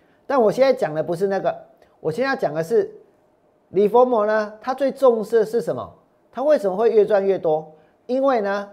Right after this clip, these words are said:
如果是赔钱，他会砍掉；如果是赚钱，他会去做加码。所以呢，他除了强调关键点之外，他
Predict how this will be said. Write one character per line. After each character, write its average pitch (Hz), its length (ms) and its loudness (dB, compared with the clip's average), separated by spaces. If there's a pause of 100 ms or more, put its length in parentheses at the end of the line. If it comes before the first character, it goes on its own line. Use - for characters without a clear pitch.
(220)
如 240 220 4
果 220 120 4
是 254 160 -6
赔 196 280 -2
钱， 143 360 -6 (300)
他 196 140 -2
会 226 100 0
砍 123 260 -10
掉； 156 180 -4 (460)
如 180 140 0
果 220 100 4
是 226 160 -2
赚 233 300 2
钱， 143 380 -6
他 175 100 -4
会 196 80 2
去 202 160 -6
做 196 160 -2
加 170 260 -4
码。 156 140 -8 (400)
所 240 320 2
以 240 80 0
呢， 196 340 -6
他 269 140 -10
除 233 140 -2
了 220 80 -2
强 196 180 -8
调 220 160 0
关 226 200 -2
键 214 180 0
点 127 180 -10
之 165 160 -6
外， 165 180 2 (460)
他 240 180 -2